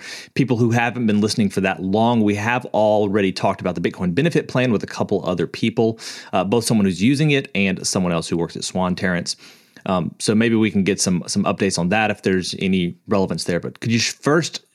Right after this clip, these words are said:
start off by sharing about BitList, what you're looking to do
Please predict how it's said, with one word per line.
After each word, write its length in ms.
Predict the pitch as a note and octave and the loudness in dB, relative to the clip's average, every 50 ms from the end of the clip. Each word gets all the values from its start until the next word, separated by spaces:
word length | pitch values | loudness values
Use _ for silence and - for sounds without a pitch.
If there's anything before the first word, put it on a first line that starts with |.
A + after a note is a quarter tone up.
| _ | _
start 240 | - - - A#2+ A2 | -6 -2 0 2 2
off 140 | G2+ G2+ - | 2 0 0
by 80 | G#2 G2 | -2 -4
sharing 440 | - - G#2+ G#2 F#2+ F#2+ F#2 - | -2 0 0 2 2 2 0 -2
about 540 | - E2 E2 F#2 F2 F2 E2+ - - F2+ F2 | -2 -2 -2 0 0 0 0 -2 -4 -4 0
BitList, 480 | G#2+ B2 - - A2+ A#2+ B2 A2 - - | 0 0 0 2 2 2 2 2 2 0
what 180 | A2+ A2 - | -2 0 0
you're 80 | - G2+ | 0 2
looking 360 | F#2+ G2+ G2+ - G#2 G2+ F#2+ | 2 0 0 0 0 0 0
to 100 | - - | 0 0
do 360 | F#2 F2+ F#2+ F#2 F2+ F2+ F2+ | 0 0 2 2 2 0 -2